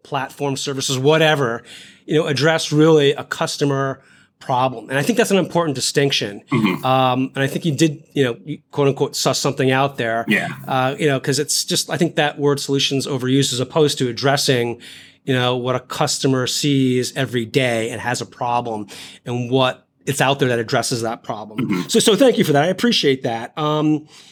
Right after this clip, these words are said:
Speaker 1: so, so let's, let's flip the, the next question then, mm, coming at it from a different standpoint of, you know, we talked about, okay, what are the red flags, but can you, you know, without giving away too much of your secret sauce, you know,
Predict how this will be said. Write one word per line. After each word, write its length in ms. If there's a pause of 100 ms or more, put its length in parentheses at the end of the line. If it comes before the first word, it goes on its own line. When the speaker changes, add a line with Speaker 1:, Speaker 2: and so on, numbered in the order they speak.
(120)
Speaker 1:
so, 240 (480)
so 140
let's, 200
let's 180
flip 380
the, 300
the 80
next 240
question 420
then, 500 (120)
mm, 340
coming 240
at 140
it 100
from 140
a 20
different 600
standpoint 560
of, 340 (300)
you 80
know, 60
we 80
talked 340
about, 340
okay, 220
what 200
are 40
the 60
red 160
flags, 400
but 280 (380)
can 180
you, 640 (500)
you 100
know, 320
without 360
giving 240
away 460
too 160
much 240
of 60
your 100
secret 400
sauce, 600
you 120
know, 220